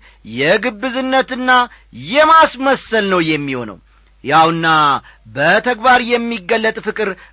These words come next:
በመካከላችን የለም ማለት ነው። ለወንድሞቻችንና ለእህቶቻችን ያለንን ፍቅር የምንገልጠው በምናደርገው ነገር እንጂ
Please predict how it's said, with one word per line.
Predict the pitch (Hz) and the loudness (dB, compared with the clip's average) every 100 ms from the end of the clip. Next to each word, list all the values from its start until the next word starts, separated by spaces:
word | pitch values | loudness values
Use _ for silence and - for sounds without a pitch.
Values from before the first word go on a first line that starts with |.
| - | -4
በመካከላችን | 156 247 269 269 254 - 262 233 226 - 214 | -2 0 2 2 2 0 2 4 2 -4 -8
የለም | 202 208 185 180 170 160 | -4 -2 -2 -2 -2 0
ማለት | 147 135 120 | 0 -2 -6
ነው። | 98 95 - - - | -16 -20 -20 -20 -6
ለወንድሞቻችንና | 269 370 349 330 294 247 - 202 175 165 143 127 92 | 2 2 2 -2 0 0 2 0 0 -4 -8 -8 -12
ለእህቶቻችን | 98 135 151 185 170 202 196 208 214 | -8 -4 -2 -4 0 0 0 -4 0
ያለንን | 220 220 226 233 233 | 2 2 -2 -2 -4
ፍቅር | 240 247 | -6 -6
የምንገልጠው | 240 240 240 240 240 - 247 247 - _ - | -2 -2 -2 -2 -2 0 -2 -2 -14 _ -12
በምናደርገው | 107 175 226 247 254 254 254 247 233 190 233 | -2 0 0 -2 -2 2 2 2 -2 0 0
ነገር | 226 214 214 | 2 0 -2
እንጂ | 202 185 | -4 -6